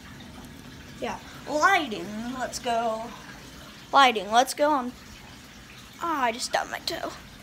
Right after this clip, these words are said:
Let's go on top of my couch again. Lighting, it's a, let me pull this up. Cats, what do you have to do? Cause some problems.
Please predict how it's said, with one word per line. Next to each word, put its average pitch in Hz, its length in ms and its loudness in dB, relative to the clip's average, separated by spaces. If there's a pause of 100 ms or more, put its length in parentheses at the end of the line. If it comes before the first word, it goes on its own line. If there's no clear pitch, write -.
Let's - 120 -12
go 320 200 10
on 294 160 6
top 302 260 6
of 277 160 0
my 233 400 6
couch 240 460 6
again. 240 420 4 (580)
Lighting, 285 520 12
it's 277 260 2
a, 240 280 -2 (760)
let 285 140 -4
me 254 60 -4 (800)
pull 220 300 -2
this 247 300 -6
up. 214 340 -4 (1700)
Cats, - 540 -8
what 403 140 -8
do - 20 -4
you 339 80 -4
have 285 140 -6
to 233 140 -8
do? 233 300 -8 (960)
Cause 269 180 -6
some 277 220 -8 (180)
problems. 349 760 -6